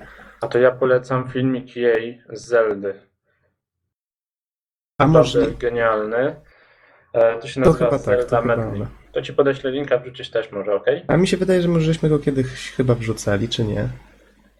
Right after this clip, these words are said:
Speaker 1: Nie wiem, ale no, jeżeli ktoś akurat wejdzie na jej kanał, no to polecam też zajrzeć na tamten.
Speaker 2: To może wrzucimy ten Skyrimowski, jak ktoś się zainteresuje, to polecamy tam
Speaker 1: Okej.
Speaker 2: za-,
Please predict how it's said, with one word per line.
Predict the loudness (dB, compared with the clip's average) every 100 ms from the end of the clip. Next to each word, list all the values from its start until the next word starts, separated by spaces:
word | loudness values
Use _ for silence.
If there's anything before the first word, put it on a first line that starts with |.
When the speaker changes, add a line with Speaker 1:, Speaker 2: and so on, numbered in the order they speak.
| _ 0
Speaker 1:
Nie | 2
wiem, | 2 2
ale | 2 4 2 0 -8 _ _
no, | -6 -4
jeżeli | -2 -2 0 -2
ktoś | 0 0 0 -4 -16 -8
akurat | -8 0 0 2
wejdzie | 0 0
na | -2 -2
jej | -2
kanał, | -2 -2 -4
no | -4
to | -6
polecam | -2 -2 -2 -4
też | -4
zajrzeć | 0 -2 -2 -10 -8
na | -2
tamten. | -2 -2 -10
Speaker 2:
To | 0
może | 2 4
wrzucimy | 2 0 2 2
ten | 2
Skyrimowski, | 0 0 0 2 0 0 -4
jak | -2
ktoś | -4 -2
się | -2
zainteresuje, | 0 2 2 0 0 0 2
to | 0 -2 -4 -4
polecamy | -2 0 0 0
tam | 2
Speaker 1:
Okej. | 0
Speaker 2:
za-, | 0 -2